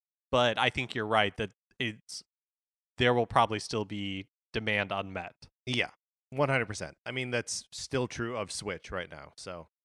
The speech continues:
Speaker 1: So you brought this up on Twitter. Um, do you include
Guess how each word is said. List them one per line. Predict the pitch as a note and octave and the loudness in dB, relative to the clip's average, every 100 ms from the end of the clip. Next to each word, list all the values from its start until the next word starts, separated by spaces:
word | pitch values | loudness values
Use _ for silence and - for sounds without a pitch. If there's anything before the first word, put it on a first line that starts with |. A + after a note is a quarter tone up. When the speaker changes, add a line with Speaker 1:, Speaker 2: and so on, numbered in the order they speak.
| _ - | _ -6
Speaker 1:
So | - | 0
you | F3+ G#3 | 2 6
brought | B3 A3+ | 6 6
this | F#3+ E3+ | 4 4
up | D3+ | 4
on | C3+ A#2 | 2 0
Twitter. | - - D#3 A2+ G#2 A2 G3 _ - | -6 0 6 8 6 4 -2 _ 2
Um, | B2+ A#2+ A2+ A2 | 4 6 2 -2
do | - | 0
you | B2 F#3+ G#3+ | 2 2 2
include | G#3 - G3+ G#3 G#3 G#3 | 0 -2 0 0 0 -4